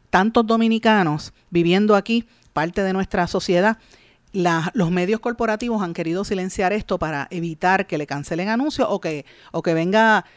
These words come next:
Federico Hernández Denton y el, y el licenciado Harold Vicente a mandan-, mandar cartas amenazantes como las que me han enviado a mí o le enviaron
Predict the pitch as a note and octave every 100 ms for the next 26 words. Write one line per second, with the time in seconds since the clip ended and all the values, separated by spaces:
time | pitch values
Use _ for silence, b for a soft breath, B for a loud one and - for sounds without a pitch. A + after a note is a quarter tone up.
0 | b - F#3+ F3+ F#3 G#3+ G#3+ G#3+ G#3+ G3
1 | G#3 A3 G#3+ G3+ F#3+ F3 E3+ F#3+ E3+ E3
2 | E3 - E3+ F#3+ G#3 F#3+ E3 D3+ F#3 G3+
3 | G3+ F#3+ B3 A#3+ F#3 D#3+ D#3 F3 - -
4 | F3+ D#3+ D#3 F3 - G#3 - G#3 G#3 F#3+
5 | F3+ G#3+ G#3 F3+ D#3+ D3 D#3 C#3+ E3 F3
6 | F3+ F3 E3+ E3+ G#3 G#3+ F3+ D3+ D3 C#3
7 | E3 F3